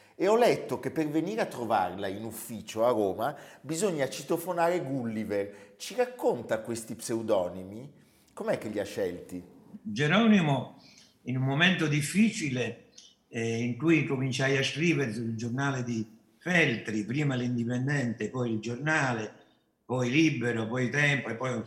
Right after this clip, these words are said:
Speaker 2: tutta una serie di altri giornali, eh, Feltri mi chiese: "Come firmiamo?" In quella era una stag-, in quel momento c'era la stagione molto convulsa, disse: "Scegliamo il nome di una persona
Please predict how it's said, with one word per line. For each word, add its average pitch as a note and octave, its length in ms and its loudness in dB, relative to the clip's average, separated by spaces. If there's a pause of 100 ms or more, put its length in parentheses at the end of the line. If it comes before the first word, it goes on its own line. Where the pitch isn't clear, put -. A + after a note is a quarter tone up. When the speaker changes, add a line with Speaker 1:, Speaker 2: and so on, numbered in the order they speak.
(140)
Speaker 2:
tutta B2+ 220 -8
una A#2 120 -2
serie - 200 -2
di - 80 0
altri A#2+ 300 -2
giornali, C3 540 -2 (680)
eh, D3+ 520 0
Feltri G#3 500 6
mi D#3+ 160 0
chiese: F3 440 4
"Come G#3+ 220 8
firmiamo?" C3 720 2 (380)
In D3 160 -2
quella F#3 220 4
era D3 100 4
una C#3+ 140 0
stag-, D3 260 -2
in C3 80 -4
quel D3+ 140 2
momento E3 400 2
c'era B2 260 -2
la B2 80 0
stagione C3+ 880 0
molto C#3+ 420 2
convulsa, C#3+ 640 0 (540)
disse: F#3+ 240 2
"Scegliamo G3+ 440 6
il A#3 80 10
nome E3+ 300 6
di E3 140 2
una E3+ 200 2
persona E3+ 540 0